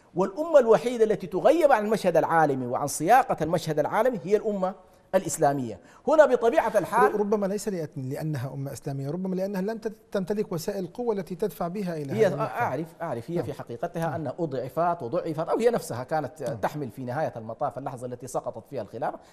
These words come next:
Speaker 1: كانت تحمل بذور على الأقل ضعفها وه-،
Speaker 2: نعم.
Speaker 1: وهذا حقيقة. لكن قصدي ونحن نتكلم عن نظام دولي عادل، يعني أنا أتصور ما دام أن هنالك أمة بهذا الحجم مغيبة عن المشهد العالمي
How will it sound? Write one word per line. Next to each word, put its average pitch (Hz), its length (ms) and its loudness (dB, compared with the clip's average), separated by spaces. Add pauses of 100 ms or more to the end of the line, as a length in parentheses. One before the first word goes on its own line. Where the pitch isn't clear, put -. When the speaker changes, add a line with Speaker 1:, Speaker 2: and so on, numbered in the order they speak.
(120)
Speaker 1:
كانت - 260 -2
تحمل 170 260 -6
بذور 135 340 -2
على 123 160 -2
الأقل 127 280 -8
ضعفها 135 460 -2
وه-، 107 380 -6
Speaker 2:
نعم. 127 120 -8 (220)
Speaker 1:
وهذا 175 400 2
حقيقة. - 420 -6 (220)
لكن 170 220 6
قصدي 254 460 0
ونحن 202 400 0
نتكلم 196 440 -2
عن 139 160 -4
نظام 160 260 -4
دولي 156 240 0
عادل، 107 340 -4 (340)
يعني 135 300 -2 (120)
أنا 208 240 2
أتصور 131 600 -2
ما 139 180 -2
دام 220 220 0
أن 196 180 -4
هنالك 156 400 -6 (180)
أمة 156 260 -4
بهذا 123 320 -2
الحجم 101 300 -8 (560)
مغيبة 185 500 0
عن 139 140 -2
المشهد 139 380 -4
العالمي 110 560 -4